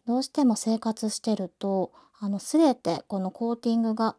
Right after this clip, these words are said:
なくなってしまうんですよね。なので、こちらはジェルでもう一度固めます。で、こういうキラキラなストーンは上から塗ってしまうと輝きがなくなってしまうので、上からは塗らなくても大丈夫です。このジェルでのせるとしっかりと固定できてたので、こんな感じで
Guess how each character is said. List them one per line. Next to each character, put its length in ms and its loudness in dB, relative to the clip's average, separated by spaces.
な 140 -6
く 140 -10
な 160 -4
っ 20 -6
て 160 -8
し 140 -6
ま 160 -2
う 20 -2
ん 40 -4
で 100 -8
す 160 -14
よ 80 -8
ね。 360 -2
な 120 0
の 200 0
で、 140 -2
こ 160 -8
ち 180 -6
ら 160 0
は 240 2
ジ 140 -2
ェ 140 -2
ル 40 -6
で 180 -6
も 180 -2
う 60 -2
一 200 -6
度 260 -2
固 280 -12
め 240 -8
ま 440 -6
す。 200 -14
で、 100 0
こ 180 -4
う 60 2
い 80 2
う 60 -2
キ 120 -2
ラ 120 0
キ 120 -4
ラ 140 -2
な 160 -6
ス 120 -12
ト 100 -2
ー 20 0
ン 180 4
は 140 0
上 220 0
か 120 -2
ら 120 2
塗 100 2
っ 20 -4
て 140 -4
し 180 -2
ま 220 0
う 160 -6
と 300 0
輝 400 -2
き 160 -6
が 260 -2
な 140 -8
く 120 -6
な 120 -2
っ 40 -4
て 140 -8
し 220 -8
ま 260 -8
う 20 -8
の 240 -10
で、 280 -2
上 180 4
か 160 -6
ら 140 -6
は 120 4
塗 120 2
ら 120 0
な 140 2
く 100 -6
て 140 -4
も 140 2
大 180 -4
丈 160 -4
夫 180 -8
で 220 -2
す。 80 -14
こ 140 -8
の 120 0
ジ 120 0
ェ 40 2
ル 140 -2
で 240 0
の 140 -2
せ 200 -4
る 140 -6
と 340 2
し 120 -6
っ 20 -8
か 140 0
り 100 0
と 100 -10
固 140 -16
定 220 -6
で 120 -6
き 120 -16
て 120 -14
た 140 -12
の 180 -12
で、 220 -2
こ 140 -4
ん 20 2
な 140 0
感 240 -2
じ 100 -6
で 220 -4